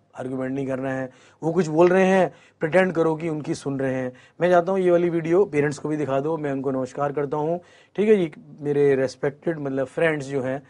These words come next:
ठीक है जी, और हमारे प्यारे प्यारे बच्चों के माता पिताओं, आपसे बहुत मैं हम्बल दिल से रिक्वेस्ट करता हूँ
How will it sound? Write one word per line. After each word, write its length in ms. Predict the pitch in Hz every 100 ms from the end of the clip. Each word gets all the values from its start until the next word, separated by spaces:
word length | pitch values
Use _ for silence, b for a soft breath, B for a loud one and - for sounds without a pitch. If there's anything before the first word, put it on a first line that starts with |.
| b b b
ठीक 140 | 170 175
है 80 |
जी, 180 | 160 135
और 200 | - 131
हमारे 240 | 127 131 139
प्यारे 260 | 135 135
प्यारे 160 | 135 135
बच्चों 300 | 131 131 127
के 80 | 127
माता 280 | 123 117
पिताओं, 360 | 127 131 135 151 160 b b b
आपसे 520 | 127 127 - 143 139 - _ - - _ _ _ _
बहुत 380 | 127 165 214 208
मैं 140 | 185
हम्बल 360 | 151 151 160 165 165
दिल 140 | 175 160
से 160 | -
रिक्वेस्ट 340 | 147 139 165 -
करता 220 | 151 147
हूँ 240 | 151 160